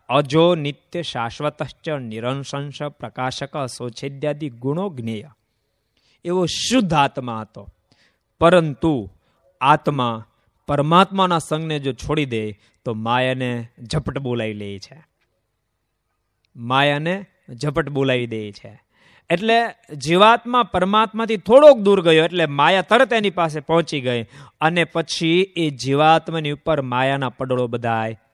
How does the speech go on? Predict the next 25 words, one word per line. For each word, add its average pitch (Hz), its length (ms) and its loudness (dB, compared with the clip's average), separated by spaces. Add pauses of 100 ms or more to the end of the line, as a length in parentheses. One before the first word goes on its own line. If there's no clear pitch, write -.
(140)
ચડી 123 240 -8
ગયા 101 260 -14 (200)
અને 117 180 -8
એ 170 260 4
જ 160 100 -4
કારણ 123 420 -2
બની 101 260 -12
ગયું. - 240 -20 (1200)
સુખ 139 160 -10
દુઃખનું 147 320 -2
કારણ 139 360 2
જ 139 60 -4
એ 127 60 -2
પડળો 135 600 2
જ 120 100 -12 (300)
બની 117 320 -10
ગયા. 104 300 -20 (1040)
તેમ 165 220 2
છતાં 127 280 -8
યાદ 117 260 -4
રાખજો, 107 260 -10
ગમે 139 380 -4
તેટલા 143 400 -2
પડળો 127 400 -4
ચડે 113 380 -8